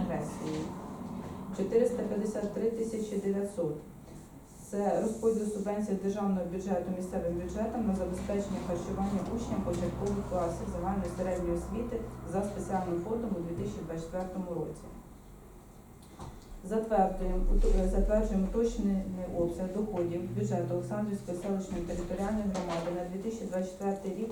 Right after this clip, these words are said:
у сумі сто двадцять мільйонів шістсот шістдесят три тисячі вісімсот сімдесят тисяч гривень, в тому числі дохідна частина загального фонду сто сімнадцять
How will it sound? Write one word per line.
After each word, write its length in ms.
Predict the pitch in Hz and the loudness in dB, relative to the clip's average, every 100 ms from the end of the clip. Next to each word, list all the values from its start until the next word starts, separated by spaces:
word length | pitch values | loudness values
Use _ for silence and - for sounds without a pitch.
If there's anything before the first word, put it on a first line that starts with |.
| - | -4
у 20 | 196 - | -6 -6
сумі 280 | 214 208 214 233 - - - | -2 0 0 -2 -10 -18 -14
сто 120 | - 196 190 | 0 0 2
двадцять 460 | 190 190 175 170 - - - | 2 2 2 0 -4 -14 -8
мільйонів 440 | 185 196 220 240 220 | -2 2 2 2 0
шістсот 300 | - - 196 190 - | -4 -4 -4 -4 -10
шістдесят 420 | 175 190 185 170 | -8 -4 -2 -2
три 100 | 180 175 | -2 -2
тисячі 320 | 220 226 220 180 | -2 -2 -2 -4
вісімсот 400 | 170 196 - 196 - | -6 -6 -2 -2 -2
сімдесят 440 | 175 175 185 175 180 - - | -6 -6 -4 -4 -6 -10 -6
тисяч 300 | 190 180 180 170 | -4 -4 -6 -4
гривень, 340 | 160 151 - - - - - - | -2 -2 -4 -10 -18 -20 -20 -2
в 20 | |
тому 160 | 233 233 233 | 0 2 0
числі 220 | 214 196 180 | -2 -2 -2
дохідна 300 | 202 233 220 208 | -2 0 0 0
частина 300 | 202 214 202 202 | -2 -2 -2 0
загального 380 | 196 175 170 165 | 2 2 -2 -2
фонду 260 | 165 160 160 165 | -2 -2 -4 -4
сто 80 | 208 214 | -2 0
сімнадцять 560 | 202 190 160 160 196 | 0 2 2 0 -4